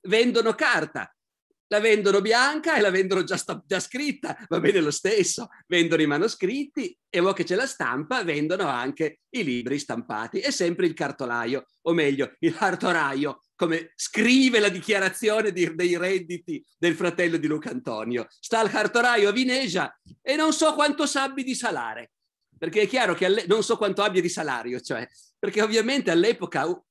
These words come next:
uno che è andato a Venezia, un conto è se sei Pier Vettori, sei un aristocratico,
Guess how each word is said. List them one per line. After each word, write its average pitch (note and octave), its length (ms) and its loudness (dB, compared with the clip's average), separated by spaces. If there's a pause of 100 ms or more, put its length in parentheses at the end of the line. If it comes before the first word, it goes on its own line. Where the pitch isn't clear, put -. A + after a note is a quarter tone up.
(160)
uno A3 200 2
che E3 80 0
è - 20 2
andato G3+ 280 0
a G3 40 -4
Venezia, G3 680 -4 (380)
un C3+ 100 -4
conto A3 360 4
è - 20 2
se E3 140 0
sei D#3 220 2
Pier F3 220 2
Vettori, D#3+ 720 -2 (420)
sei F3 220 -2
un E3 100 0
aristocratico, D#3 1040 -4